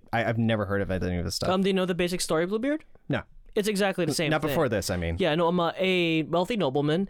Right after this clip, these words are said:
Speaker 2: He goes to a, uh, he, like, he, like, goes to, like, a peasant town.
Speaker 1: Mm-hmm.
Speaker 2: He meets a family,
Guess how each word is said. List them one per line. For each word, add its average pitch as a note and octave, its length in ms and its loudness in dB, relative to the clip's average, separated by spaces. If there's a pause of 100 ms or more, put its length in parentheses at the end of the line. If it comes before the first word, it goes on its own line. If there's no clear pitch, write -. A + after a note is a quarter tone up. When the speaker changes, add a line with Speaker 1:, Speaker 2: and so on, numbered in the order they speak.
(220)
Speaker 2:
He F#3+ 200 -4
goes F3+ 360 2
to G3+ 200 0
a, D#3 300 2
uh, C#3+ 300 2
he, F#3 160 -2
like, E3+ 180 0
he, - 140 -4
like, D#3+ 180 -2
goes E3 240 0
to, F3 100 0
like, E3+ 140 0
a D3 80 0
peasant D#3 460 -4
town. D3 460 -2
Speaker 1:
Mm-hmm. A#2 220 -2
Speaker 2:
He E3+ 140 -2
meets E3+ 240 0
a F3 60 -4
family, C#3 640 -2